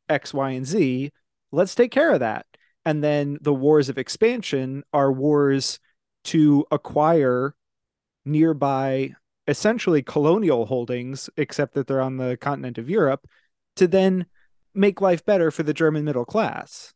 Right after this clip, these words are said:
and to provide more goods for them more cheaply. Why do, why does Ukraine get invaded by the Nazis? It's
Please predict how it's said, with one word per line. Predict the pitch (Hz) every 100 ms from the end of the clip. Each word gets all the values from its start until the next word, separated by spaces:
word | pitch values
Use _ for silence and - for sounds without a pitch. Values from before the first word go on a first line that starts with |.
| _ _
and | 139 139
to | 147
provide | 151 131 147 151 139 123
more | 135 143 139 135 127 - _ _ _ _ _ 139
goods | 147 151 139 123 -
for | 147 135
them | 131 123 120 117
more | 135 135
cheaply. | - 214 202 120 113 110 _ _ _ -
Why | 131 139 151
do, | 143 143 147
why | 156 131 139
does | 147 139
Ukraine | 160 - 196 196 147 131 - _ -
get | 143
invaded | 151 147 180 180 123 117 - _ -
by | 131
the | 147
Nazis? | 170 226 - 120 - - - _ _ _ _ _ _
It's | 165 165 -